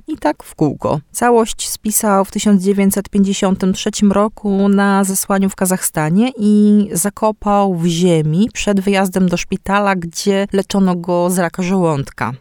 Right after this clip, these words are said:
Po powrocie odnalazł rękopis. Potem musiał go spalić, by nie dostał się w ręce K G B wraz z innymi przejętymi wtedy przez te służby materiałami. Zachowała się jednak kopia przepisana na maszynie przez przyjaciół Sołżenicyna.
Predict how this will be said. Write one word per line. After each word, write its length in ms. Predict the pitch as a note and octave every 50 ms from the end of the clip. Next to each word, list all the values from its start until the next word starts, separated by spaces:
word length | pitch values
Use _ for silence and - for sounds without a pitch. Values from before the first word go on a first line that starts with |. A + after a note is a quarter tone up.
| _
Po 100 | - -
powrocie 680 | B3+ - C#4+ B3 A3 A3 G#3 F#3 F#3 - - - E3+ E3+
odnalazł 580 | F#3 F#3+ G3+ G#3 F#3+ D#3+ D3+ - - - D#3+ D#3+
rękopis. 720 | E3 E3 D#3+ - - C3 - - - - - - - - - _ _ _ _ _
Potem 260 | - G#3+ - A#3 A3
musiał 300 | G3 F#3 F#3 - E3 D3
go 120 | C#3 - D#3
spalić, 760 | - - _ - D#3 D3+ D3 D#3 F3 G3+ - - - - - -
by 140 | - F3+ F#3
nie 100 | F#3 F3+
dostał 340 | E3 E3+ F3 - - F3 E3+
się 140 | - F#3
w 40 | E3+
ręce 280 | E3 E3+ F3 F3 - E3
K 140 | - - E3
G 200 | D#3+ D3+ D#3 D3
B 380 | C#3+ C#3 D3 D3+ E3+ F#3+ G3+
wraz 640 | G3 F#3+ F#3 F#3 F3+ F3+ F3+ F#3+ F#3+ - - - - -
z 520 | E3+ E3+ E3 E3 E3 E3+ F3 F3 F3 F3 -
innymi 720 | G#3 A3 G#3+ G#3 G#3 F#3+ F3+ E3+ D#3 D#3 D#3 D#3 F3 G3 - - _ -
przejętymi 600 | - - G#3+ G3 F#3 F#3+ F#3+ - G#3 G3+ G3 F#3+
wtedy 320 | - - F#3+ F3+ F3 F3+
przez 260 | - - - F3+ -
te 100 | - F3
służby 680 | E3+ - - F3 E3+ E3+ - D#3+ D#3 D#3 D#3+ D#3+ E3 E3
materiałami. 720 | E3 E3 - E3+ E3 D#3+ D#3 D#3 D3+ C#3 - - - - - -
Zachowała 580 | F3 F3 G3+ F#3+ G#3 A3 G#3+ B3 A#3+ A#3+ A#3
się 240 | A3 - - A3 G#3+
jednak 380 | G#3 G3+ G3 G3 F#3+ G3 - -
kopia 600 | _ - D#3 C#3+ - - C#3 C3+ D3 E3+ F#3+ A3 G#3+
przepisana 880 | - - G#3 G3+ - F#3+ F#3 - - - G#3+ G#3 A3 A3 G#3+ G#3+ G3+ G3
na 280 | F#3+ G3 G3 G3 G3
maszynie 460 | G3 F#3+ F#3+ - - G3+ G3+ G#3 G3+
przez 500 | G3 - - - - F#3+ F#3 F#3+ F#3+ -
przyjaciół 840 | - - - - - F#3+ G#3 A3 G#3 F3+ - - - D3 C#3+ C3+ C#3
Sołżenicyna. 920 | C#3 - D#3 D#3 D3+ D3+ D3+ D3 D3 C#3+ - - - C#3+ C#3 - - D3+ D3